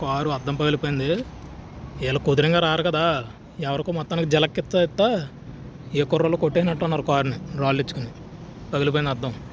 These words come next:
ఇలా సరిగా వెళ్ళరు రోడ్ల మీద, ఏ? ఓ పద్ధతిగా వెళ్ళరు అనమాట ఈ కారు వాళ్ళు. అందుకనేసే మరి జలక్కలెత్తి ఊరుకుంటారు ఏంటి జనాలు? కొడతారు ఇలాగ, ఇలాగ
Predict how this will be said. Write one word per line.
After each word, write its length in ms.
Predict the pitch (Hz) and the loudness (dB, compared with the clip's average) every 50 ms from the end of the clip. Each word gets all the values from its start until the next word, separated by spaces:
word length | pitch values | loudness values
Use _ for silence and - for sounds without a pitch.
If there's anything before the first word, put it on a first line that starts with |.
| - - - | -12 -8 -6
ఇలా 160 | 135 127 131 | -2 0 0
సరిగా 320 | 127 135 139 131 139 160 170 | 0 0 0 2 4 4 4
వెళ్ళరు 340 | 156 156 165 196 214 190 | 4 2 2 2 2 2
రోడ్ల 260 | 156 143 143 139 151 165 | 2 0 0 -2 -2 0
మీద, 200 | 170 175 165 160 - 151 - - - - - - - - - - - - - 131 135 | 0 0 0 0 0 -2 -4 -8 -8 -8 -8 -8 -8 -8 -8 -8 -6 -6 -4 -2 -2
ఏ? 20 | 147 170 196 - - - - - - - - - | -2 -2 -2 -4 -6 -8 -8 -8 -8 -8 -6 -4
ఓ 40 | 127 123 - | -4 -2 0
పద్ధతిగా 400 | 131 127 143 131 - 160 147 156 | 0 0 0 0 2 2 2 2
వెళ్ళరు 280 | 156 147 143 139 143 147 | 2 0 0 0 0 0
అనమాట 240 | 147 147 143 135 139 139 131 127 | 0 0 0 -2 -2 -2 -2 -2
ఈ 20 | 131 | -2
కారు 280 | 135 139 135 131 135 | -2 0 0 2 2
వాళ్ళు. 260 | 143 143 139 139 147 151 139 | 2 2 2 2 0 0 0
అందుకనేసే 520 | 135 135 131 151 143 147 143 - 170 180 202 208 - - - - - - - - - - - - 139 | -2 -2 0 0 -2 -2 0 2 2 2 2 0 -4 -10 -12 -12 -12 -10 -10 -10 -10 -10 -10 -6 -4
మరి 460 | 131 131 135 131 127 123 113 110 110 - - - - - - - 147 | 0 2 2 2 2 2 0 0 -2 -4 -6 -10 -10 -10 -8 -6 -2
జలక్కలెత్తి 480 | 127 139 135 135 131 - 156 151 - | 0 2 2 2 2 0 -2 0 0
ఊరుకుంటారు 380 | 170 156 151 151 175 165 180 180 | 0 0 0 0 0 0 0 0
ఏంటి 320 | 170 156 160 147 135 127 120 - - - - - - - 123 | 0 2 0 0 0 -2 -4 -8 -12 -12 -12 -8 -6 -4 -2
జనాలు? 340 | 135 135 139 143 143 135 117 104 - - - - - - - - - - - - - - - - - - - | 0 2 2 2 2 0 0 -2 -6 -10 -12 -12 -12 -14 -14 -14 -14 -14 -14 -14 -14 -14 -14 -14 -12 -8 -6
కొడతారు 320 | 139 127 131 - 151 147 | -4 -2 -2 0 0 0
ఇలాగ, 240 | 135 127 127 131 127 | 0 0 -2 0 0
ఇలాగ 180 | 127 131 135 | 0 0 0